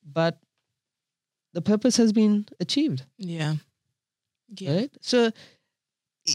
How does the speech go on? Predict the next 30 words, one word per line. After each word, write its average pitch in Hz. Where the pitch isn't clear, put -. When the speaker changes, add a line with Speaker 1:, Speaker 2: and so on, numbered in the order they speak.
Speaker 1:
we 208
are 240
not -
saying 226
be 196
so -
set 180
that 165
it 156
does 143
not 160
allow 135
for 170
flexibility, 175
but 170
Speaker 2:
Mm. 160
Speaker 1:
you 180
should, 185
I 143
should 190
be 151
knowing 131
what 135
is 147
that 135
objective 135
or 127
purpose 123
of 104
life. 107